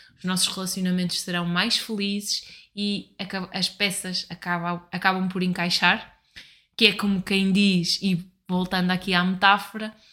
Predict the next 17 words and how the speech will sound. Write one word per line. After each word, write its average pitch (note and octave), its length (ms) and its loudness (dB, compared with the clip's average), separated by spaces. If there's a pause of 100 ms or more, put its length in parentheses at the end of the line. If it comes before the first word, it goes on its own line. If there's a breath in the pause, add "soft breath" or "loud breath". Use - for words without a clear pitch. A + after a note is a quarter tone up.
(360 loud breath)
eh, F#3 840 0 (200)
acabamos F#3 420 -2
por - 200 -6
ser F#3+ 300 0
uma F#3 200 2
laranja F3+ 720 2 (180)
inteira F3+ 720 0 (200)
e F3+ 100 -6
acabamos F3 420 -2
por, - 200 -8
no F#3 100 2
final, F3 640 -2
dar E3+ 160 -4
um F3+ 140 2
sumo F3 360 0
de - 60 -20
qualidade. D#3+ 480 -12